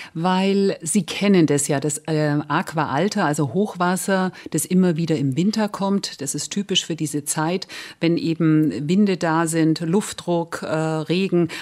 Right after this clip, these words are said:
Also es kommt alles zusammen. Aber in diesem Jahr ist es wirklich außergewöhnlich und deswegen sind sie wirklich sehr mitgenommen. Manche stellen die Barrieren gar nicht mehr vor die Tür, weil sie wissen, dass es nichts mehr hilft.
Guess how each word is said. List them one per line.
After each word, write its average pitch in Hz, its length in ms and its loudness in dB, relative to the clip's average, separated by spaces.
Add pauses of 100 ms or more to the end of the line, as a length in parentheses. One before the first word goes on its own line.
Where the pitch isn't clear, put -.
Also 180 140 -2
es 175 80 -4
kommt 190 180 -2
alles 170 220 -2
zusammen. 180 480 0
Aber 208 480 0 (160)
in 170 180 2
diesem 202 300 2
Jahr 170 240 0
ist 156 100 -4
es 156 160 -4
wirklich 151 360 -2
außergewöhnlich 127 920 -2
und 127 100 -4
deswegen 147 320 0
sind 151 200 2
sie 147 100 0
wirklich 160 240 -4
sehr 147 140 2
mitgenommen. 170 720 2 (260)
Manche 170 300 2
stellen 165 260 0
die 156 80 0
Barrieren 151 480 2
gar 156 140 0
nicht 156 160 0
mehr 160 100 2
vor 151 160 -4
die 135 140 -6
Tür, 208 420 2
weil 156 140 0
sie 143 160 -2
wissen, 180 280 2
dass 151 200 0
es 151 100 -4
nichts - 300 0
mehr 139 100 2
hilft. 196 380 0